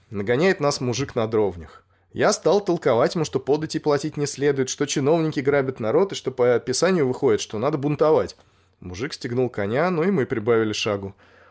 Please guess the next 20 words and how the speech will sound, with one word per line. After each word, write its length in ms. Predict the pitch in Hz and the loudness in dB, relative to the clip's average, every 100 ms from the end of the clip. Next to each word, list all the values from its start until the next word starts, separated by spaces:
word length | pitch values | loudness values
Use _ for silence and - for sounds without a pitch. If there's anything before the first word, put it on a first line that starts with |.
| _ | _
Он 200 | 110 156 | -2 0
погнал 380 | 151 143 139 165 | 0 2 2 4
лошадь 260 | 147 151 156 | 2 0 -4
трусцой, 640 | 165 160 - 120 117 135 | -4 -4 -4 2 4 4
но 240 | 127 101 113 | 0 -2 -2
и 80 | 156 | 0
мы 160 | 160 | 0
побежали 540 | 160 147 143 147 143 135 | 0 -2 0 2 2 0
вслед, 400 | - 123 127 113 | 0 0 0 -2
и 20 | |
все 160 | - | -6
время 260 | 101 123 175 | -2 0 0
продолжал 520 | 165 131 117 107 143 | -2 0 0 2 2
я 80 | 139 | 2
ему 160 | 123 131 | 2 -2
втолковывать 580 | - 104 101 143 185 | -2 -2 0 2 2
насчет 320 | 139 120 110 - | -2 -6 -6 -2
подати 400 | 127 139 - 143 | -2 -2 -4 -6
и 60 | |
бунта. 400 | 110 98 85 - | -6 -8 -10 -16